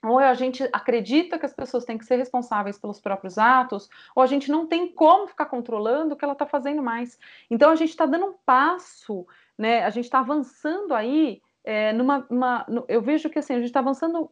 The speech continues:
numa tentativa mais sustentável de desenvolver accountability, porque agora, pensa só,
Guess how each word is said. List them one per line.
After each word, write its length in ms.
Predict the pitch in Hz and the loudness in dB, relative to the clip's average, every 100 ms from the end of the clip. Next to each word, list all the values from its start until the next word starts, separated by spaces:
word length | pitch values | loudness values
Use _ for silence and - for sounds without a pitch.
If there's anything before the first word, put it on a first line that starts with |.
| - | -4
numa 340 | 262 247 247 | 0 2 0
tentativa 1200 | - 294 320 302 226 - - 294 311 202 208 180 - _ _ | -2 0 2 0 -4 -10 2 6 6 4 -2 -2 -8 _ _
mais 680 | 233 240 247 254 254 - _ _ | 0 4 4 4 -2 -10 _ _
sustentável 1000 | - 285 - 294 294 247 254 220 214 202 | -12 -8 -2 -2 2 4 4 4 -2 -8
de 140 | 208 | -10
desenvolver 420 | 185 214 208 196 | -10 -10 -10 -10
accountability, 580 | 208 214 208 202 202 202 | -8 -8 -6 -4 -4 -4
porque 220 | - 254 | -2 2
agora, 560 | 262 240 240 330 254 190 | 4 6 6 6 4 2
pensa 320 | - 349 - | -2 -4 -6
só, 300 | 320 208 - | -4 -4 -4